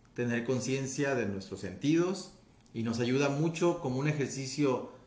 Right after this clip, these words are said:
sencillo, rápido, para detener esa,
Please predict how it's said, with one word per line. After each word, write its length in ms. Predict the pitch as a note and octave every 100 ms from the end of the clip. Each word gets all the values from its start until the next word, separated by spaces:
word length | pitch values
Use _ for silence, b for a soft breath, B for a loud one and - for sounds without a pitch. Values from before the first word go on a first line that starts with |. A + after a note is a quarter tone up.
| B
sencillo, 960 | - G2+ G2 - C3+ C#3+ C#3 C3+ C3 A2
rápido, 680 | A#2+ B2 D3 D3 E3 E3 - - B B B -
para 680 | A2 G#2 G2 F#2+ F2 E2+ - - -
detener 420 | G#2 G2+ G#2+ A2 A#2
esa, 760 | A#2 A#2 B2+ A2+ F#2 - -